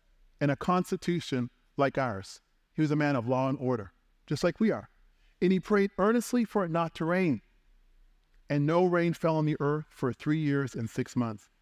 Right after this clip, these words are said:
And then he prayed again, and the heavens supplied rain, and the land produced its crop." Elijah was a man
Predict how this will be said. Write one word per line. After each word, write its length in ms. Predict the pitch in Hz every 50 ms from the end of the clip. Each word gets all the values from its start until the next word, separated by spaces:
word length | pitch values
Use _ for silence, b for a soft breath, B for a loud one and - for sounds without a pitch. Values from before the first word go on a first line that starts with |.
| _ _ _ _ _ _ _ _ _ _
And 140 | 147 147 160
then 100 | 180 185
he 60 | 196
prayed 300 | 185 - 202 196 196 185
again, 420 | 180 160 156 185 208 202 147 110 - - _ _ _ _ _ _ _
and 160 | 151 147 151
the 60 | 156
heavens 360 | 147 160 185 185 180 196 185 -
supplied 440 | - 156 - - 165 160 156 147
rain, 400 | 139 151 160 165 156 143 123 110 - _ _ _ _ _ _ _ _ _ _ _ _
and 160 | 139 147 147
the 60 | 139 135
land 400 | 135 139 139 143 147 147 151 151 - _ _
produced 680 | - - 147 131 120 127 127 127 123 - - - - - _ _ _ _
its 180 | 123 - -
crop." 360 | - - - 107 - - - - _ _ _ - - - _ _ _ _ _ - - _ _ _ _ _ _ _ _ _ _ _ _ _ _ _ _ _ _ _ _ _ _ _ _ _ _ _ _ _ _ _ _ _ _ _ _ _ _ _ _ _ _ - - _ _ _ _ _ _ _ _ _ _ _
Elijah 680 | 156 156 156 170 170 180 190 196 - 208 202 190 156 - _ _ _ _
was 180 | - 156 156 -
a 60 | 170
man 320 | 156 160 165 139 117 147